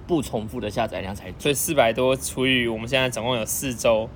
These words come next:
Speaker 2: 所以每个，每周只有一百多，然后这一百多，
Speaker 1: 嗯。
Speaker 2: 有人会重复听吗？
Speaker 1: 我有时候会，
Speaker 2: 所以
Speaker 1: 所以我自己在冲流量。
Speaker 2: 我们就算百分之十的人重复听，那你至少也有九十个人在听啊。
Speaker 1: 有这么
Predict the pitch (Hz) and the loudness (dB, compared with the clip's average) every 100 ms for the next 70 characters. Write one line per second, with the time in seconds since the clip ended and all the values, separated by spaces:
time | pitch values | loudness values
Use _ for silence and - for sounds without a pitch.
0 | - - 131 131 113 117 113 131 117 139 | -14 2 2 4 -2 -2 -4 -6 4 4
1 | 131 123 139 127 107 104 110 107 - - | 4 0 -2 0 0 0 -6 -6 -10 -14
2 | - - - 120 123 143 139 117 113 120 | -16 -16 -8 0 0 2 2 4 2 2
3 | 120 117 120 - - - - 131 131 147 | 0 0 -4 -14 -16 -16 -6 6 8 8
4 | 190 151 143 160 143 139 131 127 - - | 4 0 -2 -2 -2 -4 -6 -6 -10 -6
5 | 127 113 107 - - - 110 104 117 113 | -2 -2 -4 -12 -14 -4 -4 -4 -8 -6
6 | 107 117 - - - - 226 208 143 214 | -6 -8 -10 -14 -12 4 8 8 6 2
7 | 131 143 - 151 135 110 135 113 139 135 | 2 2 0 0 0 2 2 2 0 -2
8 | 139 196 208 180 135 120 139 147 143 156 | 2 2 4 4 6 6 4 0 0 0
9 | 147 - 123 123 131 123 123 117 127 120 | 2 0 0 4 6 6 0 -2 -2 -4
10 | 117 113 - - - 214 208 175 175 131 | -6 -8 -14 -16 -12 -2 -2 4 6 6
11 | 143 143 123 113 - 120 120 117 120 120 | 4 4 0 0 -4 -2 0 0 -2 -4
12 | 110 117 - - - - - - - 185 | -12 -14 -14 -16 -16 -16 -16 -16 -12 -10
13 | 170 285 269 | -2 2 2